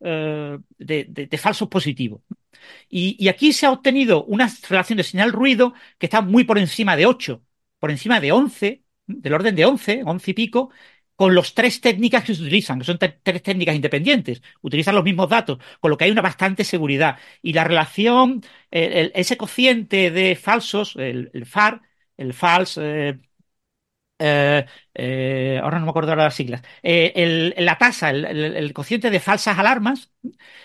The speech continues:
eh, con uno de los métodos, eh, ronda, eso se suele medir en años, eh, ronda, eh, los sesenta años, que está bastante bien, es decir, que,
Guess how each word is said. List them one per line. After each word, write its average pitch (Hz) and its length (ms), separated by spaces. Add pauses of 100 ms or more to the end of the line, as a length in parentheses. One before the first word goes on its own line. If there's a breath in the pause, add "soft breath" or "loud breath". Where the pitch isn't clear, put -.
eh, 175 200
con 190 200
uno 302 200
de 269 40
los 262 140
métodos, 185 540 (400)
eh, 147 340
ronda, 185 580
eso 156 220
se 190 220
suele 226 240
medir 226 160
en 185 100
años, 175 460 (400)
eh, 156 100
ronda, 190 600 (260)
eh, 143 920
los 151 240
sesenta 208 400
años, 254 480
que 123 80
está 127 120
bastante 139 300
bien, 175 340
es 139 100
decir, 131 460
que, 147 300